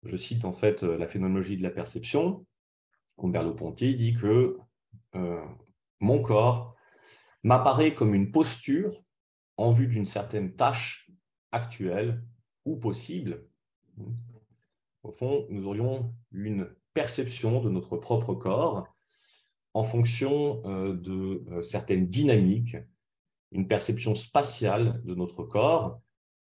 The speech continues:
qui n'est pas simplement une spatialité de position, mais une spatialité de situation en fonction de, euh, ce que l'on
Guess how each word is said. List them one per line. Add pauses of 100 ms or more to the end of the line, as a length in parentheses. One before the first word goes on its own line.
(340)
qui
n'est
pas
simplement
une
spatialité
de
position,
mais
une
spatialité
de
situation
en
fonction
de,
euh, (400)
ce
que
l'on